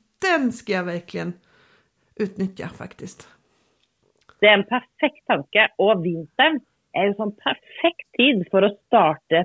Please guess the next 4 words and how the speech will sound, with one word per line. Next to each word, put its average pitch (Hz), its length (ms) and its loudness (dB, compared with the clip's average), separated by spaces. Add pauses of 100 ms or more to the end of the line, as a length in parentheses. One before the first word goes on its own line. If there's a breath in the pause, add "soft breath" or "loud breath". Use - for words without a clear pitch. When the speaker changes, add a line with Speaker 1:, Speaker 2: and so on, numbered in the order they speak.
(100)
Speaker 2:
projekthelhetsträning, 202 1600 0 (400)
Speaker 1:
Ja. 233 160 2
Speaker 2:
om 190 160 2
du 180 80 4